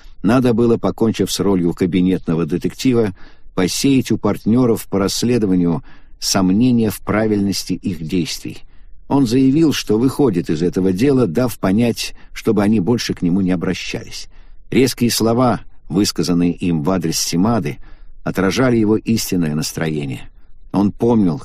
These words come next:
как разозлился, узнав, что Симада и Каваминами начали копаться в обстоятельствах рождения Теори. Как и накануне, он вернулся на остров,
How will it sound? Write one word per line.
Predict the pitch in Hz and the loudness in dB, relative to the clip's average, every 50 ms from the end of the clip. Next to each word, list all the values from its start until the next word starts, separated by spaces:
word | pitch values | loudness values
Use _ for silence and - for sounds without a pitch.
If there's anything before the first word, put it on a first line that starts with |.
| - - | -10 -4
как | - 85 80 - | -4 -4 0 2
разозлился, | - 90 - 95 87 73 82 90 98 95 85 - - 78 73 | 2 2 4 2 0 0 2 2 2 2 2 0 -2 -2 -2
узнав, | 78 73 64 78 90 92 - | -2 -2 0 0 0 0 0
что | - - - - | 0 -2 -2 -2
Симада | - - 85 85 95 101 95 80 82 | 0 0 0 0 2 2 0 0 0
и | 80 78 | -2 -2
Каваминами | - - 80 82 82 85 85 85 95 107 107 101 98 85 - - - - - - - - | -2 -2 -2 0 0 2 2 2 2 2 2 2 2 0 -2 -4 -10 -18 -20 -20 -10 -2
начали | - 92 104 156 - - 92 92 | 0 2 2 2 2 2 0 0
копаться | - - 92 85 - 113 113 110 - - - 95 | 0 0 -2 -2 0 0 0 0 -2 -2 -2 0
в | 92 | 0
обстоятельствах | 90 - - - - 87 92 107 104 95 92 87 - - 95 - - | 0 -2 -2 -2 0 0 2 2 0 0 -2 -4 -2 -2 -2 -2 0
рождения | 87 87 82 65 65 78 98 95 95 95 90 | -2 -4 -4 -4 -4 -2 0 0 2 0 0
Теори. | 87 - - 92 92 98 95 87 73 67 - - - - - - - - - - | -2 -2 -2 0 2 2 2 0 -2 -4 -10 -14 -18 -20 -20 -20 -20 -18 -4 0
Как | 135 135 131 - | 0 0 2 4
и | 127 | 4
накануне, | 123 120 - - 120 117 127 147 160 147 123 104 87 78 - - - | 2 2 2 2 2 4 4 4 4 4 4 4 2 0 -2 -8 -6
он | - - 135 135 113 | -2 0 2 2 4
вернулся | 104 101 92 98 104 104 92 - - 90 | 2 2 2 2 2 2 0 0 0 2
на | 92 87 92 | 2 2 2
остров, | 107 131 139 127 - - - 123 120 - - | 2 2 2 0 0 0 0 0 0 -2 -6